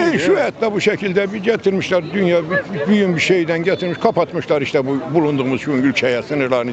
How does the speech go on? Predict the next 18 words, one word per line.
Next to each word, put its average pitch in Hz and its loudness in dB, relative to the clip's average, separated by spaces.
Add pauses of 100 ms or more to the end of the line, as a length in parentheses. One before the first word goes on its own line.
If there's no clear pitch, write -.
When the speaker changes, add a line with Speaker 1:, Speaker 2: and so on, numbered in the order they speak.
Speaker 2:
çizmiş, 143 -2
vermişler. 190 0 (300)
Yanlışı 247 2
var, 262 2
doğrusu 214 0
var 139 2
ama 254 0
vermişler. 226 -2 (560)
Burada 233 4
şimdi 226 0
bağımsız 190 0
bir 170 0
ülkeyiz, 127 0
eyvallah. 95 0 (840)
Sıkıntılarımız 190 2
büyük, 123 0 (400)
sıkıntılarımız 117 0
var. 92 -4